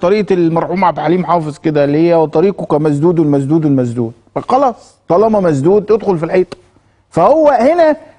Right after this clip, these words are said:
ده في تيئيس، ولذلك منظمة الصحة العالمية نفت على طول،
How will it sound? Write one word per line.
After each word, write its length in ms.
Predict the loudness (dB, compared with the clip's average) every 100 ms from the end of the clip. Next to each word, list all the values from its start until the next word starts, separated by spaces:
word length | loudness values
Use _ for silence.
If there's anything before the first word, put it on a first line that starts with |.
| _ _ _ -2
ده 300 | 0 2 -2
في 260 | -4 0 2
تيئيس، 600 | 2 0 0 0 0 0
ولذلك 480 | 0 2 2 2 -2 -8 -18 -2
منظمة 340 | 0 2 0
الصحة 280 | 0 0 0
العالمية 500 | 2 2 2 0 0
نفت 340 | 0 0 0 -2
على 200 | -2 -2
طول، 180 | -4